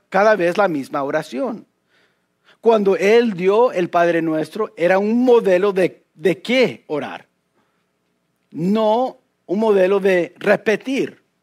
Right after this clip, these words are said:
No vemos que Jesús repitió esa oración nunca, en ninguna otra parte. Es un modelo de lo cual debemos de orar por estas cosas. Pero aquí Santiago está diciendo, pero sí hay tipos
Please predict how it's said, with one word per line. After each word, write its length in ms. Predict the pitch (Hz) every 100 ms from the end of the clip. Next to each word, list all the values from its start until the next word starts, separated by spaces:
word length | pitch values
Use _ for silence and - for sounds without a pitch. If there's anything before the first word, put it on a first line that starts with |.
| _ _ _ _ _ _ _ -
No 160 | 202
vemos 300 | 285 262 254
que 100 | 226
Jesús 240 | 202 202 233
repitió 440 | 226 214 185 226
esa 300 | 214 233 240
oración 360 | 226 220 220 233
nunca, 360 | 320 349 302 - _ _ _ _ _ -
en 120 | 196
ninguna 260 | 220 269
otra 220 | 285 233 220
parte. 400 | 226 220 123 - _ _ _ 202 -
Es 200 | 220 233
un 140 | 254
modelo 580 | 247 233 185 214 220 214
de 340 | 196 180 - _ _
lo 220 | 160 175
cual 240 | 175 196 190
debemos 480 | 165 180 208 202
de 80 | 165
orar 320 | 170 175 175
por 200 | - 175
estas 340 | 170 156 156 -
cosas. 560 | 208 165 - - - _ _ _ _ _ _ _ _ _ _ _ _ _ _ _ _
Pero 200 | 233 240
aquí 220 | 196 269
Santiago 440 | 254 233 240 233 226
está 160 | 226
diciendo, 460 | 208 202 208 185 160
pero 220 | 208 196
sí 220 | - 254
hay 260 | - 233 240
tipos 720 | - 233 233 - 196 175 -